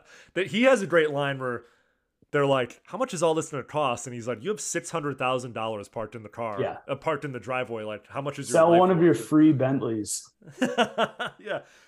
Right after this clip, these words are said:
Speaker 1: to sell Turtle's Maserati and
Speaker 2: Or
Speaker 1: his, you know.
Speaker 2: do, do one, like, Japanese whiskey commercial.
Speaker 1: <laughs> Yeah, yeah, to pay for all this. Like, get off your asses,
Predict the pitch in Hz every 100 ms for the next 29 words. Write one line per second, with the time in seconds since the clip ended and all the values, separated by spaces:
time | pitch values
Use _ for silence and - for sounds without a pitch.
0 | _ _ _ 147 - 170 175 175 - 170
1 | 165 156 127 143 139 131 127 123 117 104
2 | 98 143 151 139 123 - - 147 139 101
3 | _ _ _ _ 123 156 170 170 160 135
4 | 151 160 139 139 143 147 143 139 123 113
5 | - 120 - 135 127 127 135 135 107 117
6 | 117 120 104 104 104 104 110 104 101 -
7 | _ - - - _ - - - - 127
8 | - 123 135 127 117 110 107 - - -
9 | 120 147 156 156 151 135 127 123 131 113
10 | -